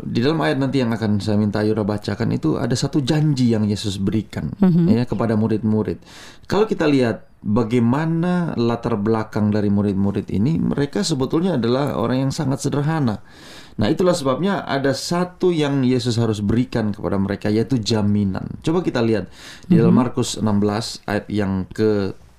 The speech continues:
Speaker 1: tujuh belas. Markus enam belas ayat tujuh belas, apa yang disebutkan di sana?
Speaker 2: Baik, saya akan bacakan untuk kita semua. "Tanda-tanda ini akan menyertai orang-orang yang percaya. Mereka akan mengusir setan-setan demi namaku.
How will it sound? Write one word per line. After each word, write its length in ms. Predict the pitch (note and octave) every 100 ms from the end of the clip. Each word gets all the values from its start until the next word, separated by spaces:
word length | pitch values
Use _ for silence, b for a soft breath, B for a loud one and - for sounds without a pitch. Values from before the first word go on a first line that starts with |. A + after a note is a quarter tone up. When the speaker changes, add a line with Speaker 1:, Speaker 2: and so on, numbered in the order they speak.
| -
Speaker 1:
tujuh 280 | - G2 G#2+
belas. 540 | G2+ G#2 - - - -
Markus 360 | G2+ G2 G2+
enam 160 | G2+ G2+
belas 220 | G#2 G2+
ayat 100 | G2+
tujuh 160 | G2+ G#2
belas, 220 | G#2 G2+
apa 160 | A2
yang 80 | C3
disebutkan 400 | A2+ G#2 G#2+ A2+
di 80 | F#2+
sana? 320 | - F2 F2 - -
Speaker 2:
Baik, 280 | - A3+ F3+
saya 160 | A#3 C#4+
akan 160 | D#4+
bacakan 320 | C4+ C#4 C#4
untuk 100 | B3+
kita 220 | B3+ A3+ G#3
semua. 400 | G3 E3+ C3+ - -
"Tanda-tanda 600 | G3+ F4+ E4 D#4+ D4 B3
ini 240 | B3 A#3+
akan 240 | A3+ G#3+ G#3
menyertai 460 | G#3 F#3+ D3 F3+
orang-orang 560 | F3 F3 E3 D#3+ E3 D#3+
yang 120 | D3+
percaya. 640 | C#3+ - - F3+ E3 C3 B2 B B B B B B B
Mereka 500 | G3 F#3+ F3+ F#3 A3+
akan 160 | G3+ F3+
mengusir 500 | F3 F3 F3 - E3+
setan-setan 800 | - G3+ G3 F#3 F3 F3 - A3+
demi 220 | E3+ D#3
namaku. 500 | D#3 F#3+ - F#3+